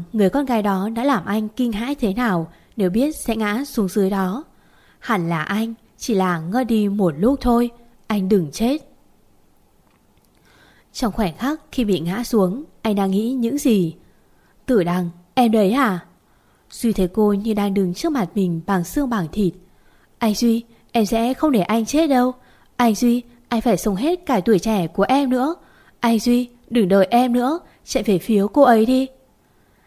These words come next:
Anh thấy cô dang rộng vòng tay đỡ lấy mình, cảm giác êm ấm tựa như nằm trên mây. Anh đang nghĩ gì khi rơi xuống đó, không một ai có thể biết. Tiểu vui giam ba vạn, nỗi buồn thấu mấy ai.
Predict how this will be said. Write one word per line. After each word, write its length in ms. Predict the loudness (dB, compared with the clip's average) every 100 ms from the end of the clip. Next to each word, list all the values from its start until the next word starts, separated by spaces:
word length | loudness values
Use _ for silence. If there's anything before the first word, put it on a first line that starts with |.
| _ _ -4
Anh 140 | -2
thấy 140 | 0 0
cô 280 | 2 2
dang 180 | 0 -2
rộng 200 | -2 -4
vòng 240 | -2 -4 -4
tay 260 | -2 -2
đỡ 200 | -2 0
lấy 200 | 0 0 0
mình, 260 | 0 -2 -6 -12 _ _
cảm 160 | -4 -2
giác 180 | -2 -2
êm 140 | -2
ấm 280 | 0 -2 -2
tựa 160 | 0 0
như 300 | 0 0 0
nằm 240 | -2 -4
trên 260 | -2 0 2
mây. 260 | 2 0 -4 _ _ _ _ _ _ -6
Anh 280 | -2 -2
đang 160 | -2 -2
nghĩ 160 | -2 0
gì 340 | 0 2 0
khi 180 | -2 -2
rơi 180 | 0 0
xuống 240 | 0 -2
đó, 340 | -2 -4 -4 -8 _ _ _ -6
không 180 | -2 0
một 140 | -2
ai 260 | -2 -2 -4 -6
có 180 | -6 -4
thể 220 | 0 -2 0
biết. 320 | 0 0 -2 -14 -20 -20 -20 _ _ _ _ _ _ _ _ 0
Tiểu 140 | 0
vui 320 | 2 2 2
giam 260 | 0 -4 -2
ba 160 | -2
vạn, 260 | 0 -2 -2 -6 _ _ -4
nỗi 240 | -2 2
buồn 360 | 4 4 2 -6
thấu 220 | -4 -2 0
mấy 280 | 0 0
ai. 340 | 0 0 -2